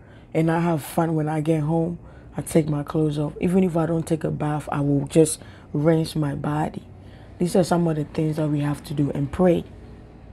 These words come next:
Okay, your prayer doesn't have to be something too long. It can re-, literally be, "Thank you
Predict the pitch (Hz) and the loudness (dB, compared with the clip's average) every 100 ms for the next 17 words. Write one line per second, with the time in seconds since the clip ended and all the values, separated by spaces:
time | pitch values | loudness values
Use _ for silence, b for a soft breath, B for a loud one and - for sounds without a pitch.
0 | - 147 165 156 208 214 208 190 180 175 | -6 2 4 4 4 6 6 4 2 0
1 | - 160 143 - 165 156 165 - 165 156 | -2 -4 -4 -4 -4 -2 -4 -4 -2 0
2 | 156 151 139 - B B - 180 160 151 | 0 0 -4 -10 B B -2 2 4 2
3 | 139 151 160 160 175 190 185 180 156 139 | 0 -2 0 4 4 4 4 2 0 -4
4 | - 165 160 165 139 | -2 0 0 -4 -6